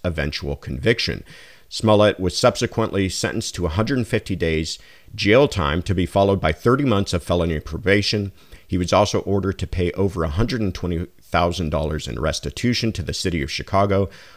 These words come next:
along with a twenty-five thousand dollar fine. A three-judge panel will now consider Smollett's appeal. If the appeal is unsuccessful, the actor will be required to finish out his hundred and fifty day jail sentence.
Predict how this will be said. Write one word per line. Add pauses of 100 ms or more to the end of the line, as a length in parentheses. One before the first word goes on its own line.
(120)
along
with
a
twenty-five
thousand
dollar
fine. (520)
A
three-judge
panel
will
now
consider
Smollett's
appeal. (340)
If
the
appeal
is
unsuccessful, (380)
the
actor
will
be
required
to
finish
out
his
hundred
and
fifty
day
jail
sentence.